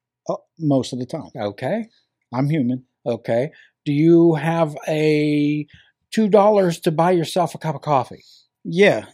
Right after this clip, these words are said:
Speaker 2: Huh.
Speaker 1: Um, as a matter of fact, I think this whole interview is the longest I've gone without drinking coffee.
Speaker 2: <laughs>
Speaker 1: Um,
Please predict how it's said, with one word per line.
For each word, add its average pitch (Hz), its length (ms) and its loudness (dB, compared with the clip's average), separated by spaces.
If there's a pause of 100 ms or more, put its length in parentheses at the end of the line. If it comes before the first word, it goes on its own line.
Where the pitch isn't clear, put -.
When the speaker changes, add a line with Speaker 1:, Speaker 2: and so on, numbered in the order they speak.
(420)
Speaker 2:
Huh. - 460 -12
Speaker 1:
Um, 131 220 0
as 123 120 -6
a 135 60 -2
matter 151 200 2
of 135 80 -4
fact, 185 180 2
I 139 60 2
think 160 320 0
this 143 360 -2 (140)
whole 170 260 -2
interview 151 420 -4
is 139 380 -10
the 143 200 -2
longest 156 440 0
I've 135 160 -4
gone 147 260 2
without 123 260 -6 (260)
drinking 127 380 -2
coffee. 127 420 -2
Speaker 2:
<laughs> 175 40 4 (460)
Speaker 1:
Um, 131 460 0